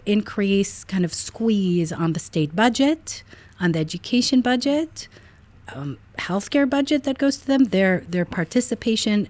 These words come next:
in the political system and their influence on the political system at the expense of the secular Israeli who,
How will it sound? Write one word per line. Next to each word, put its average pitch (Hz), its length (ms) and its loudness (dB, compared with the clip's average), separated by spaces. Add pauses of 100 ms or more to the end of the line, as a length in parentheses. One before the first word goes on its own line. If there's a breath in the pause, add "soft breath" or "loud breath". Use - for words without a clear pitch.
in 202 240 2
the 190 60 -4
political 180 560 -2
system 180 500 -2
and 160 100 2
their 160 200 -4
influence 247 420 2
on 175 80 0
the 175 60 -2
political 170 360 -6
system 156 460 -4 (380 soft breath)
at 214 180 0
the 175 140 -2
expense 233 520 0
of 180 100 -6
the 170 60 -8
secular 185 460 -2
Israeli 165 540 0
who, 160 140 -6